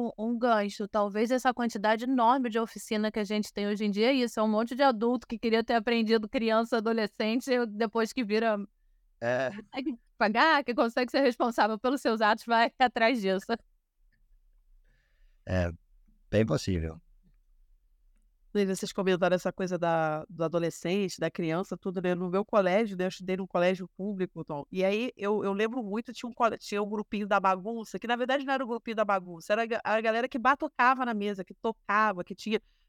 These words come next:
Speaker 3: era a época do pagode e tudo, então todo mundo ficava batucando, aí o pessoal dizia que era a turminha da bagunça, né?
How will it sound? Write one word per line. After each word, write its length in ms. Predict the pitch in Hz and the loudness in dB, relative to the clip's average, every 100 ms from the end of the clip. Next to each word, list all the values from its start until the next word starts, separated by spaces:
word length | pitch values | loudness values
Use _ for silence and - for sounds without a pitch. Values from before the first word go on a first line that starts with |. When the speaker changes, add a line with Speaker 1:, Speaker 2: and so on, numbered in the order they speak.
| - | -2
Speaker 3:
era 140 | 185 | 2
a 20 | |
época 220 | 190 - 208 | 2 2 -2
do 100 | 214 | 0
pagode 720 | 240 190 196 208 226 208 185 | 0 0 0 2 4 2 -2
e 40 | |
tudo, 300 | 180 247 247 | -6 -4 -4
então 280 | 226 254 254 _ _ _ | -2 -2 -4 _ _ _
todo 200 | 277 285 | 2 2
mundo 100 | 285 | -6
ficava 260 | - 269 | -2 0
batucando, 540 | 247 262 - 254 269 269 | 2 0 0 -4 -2 0
aí 80 | 254 | 0
o 40 | |
pessoal 260 | 262 247 254 | 0 -2 -2
dizia 160 | 254 | -2
que 80 | 269 | 0
era 80 | 262 | -2
a 40 | |
turminha 280 | 262 262 254 | -2 -6 -2
da 100 | 254 | 0
bagunça, 540 | 254 277 240 240 - | 2 0 -2 -12 -8
né? 80 | 208 | -10